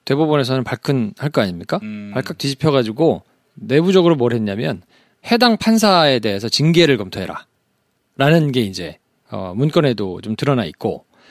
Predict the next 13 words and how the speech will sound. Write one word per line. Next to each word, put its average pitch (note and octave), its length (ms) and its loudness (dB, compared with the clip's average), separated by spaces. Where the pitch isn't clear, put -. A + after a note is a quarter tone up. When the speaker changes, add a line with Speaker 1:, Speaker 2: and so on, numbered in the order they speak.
Speaker 1:
대법원 A#3 540 4
판례를 A#3+ 1000 4
그럼 G3 180 0
뒤집으면 F#3 400 2
안 G#2+ 120 -2
되나? D3 280 0
사실 A3+ 520 2
뒤집히기가 A3+ 460 2
쉽지는 B3 460 2
않아요. G2 480 -2
Speaker 2:
네. E2+ 260 -6
Speaker 1:
어, G2+ 200 -2
근데 F#3 380 4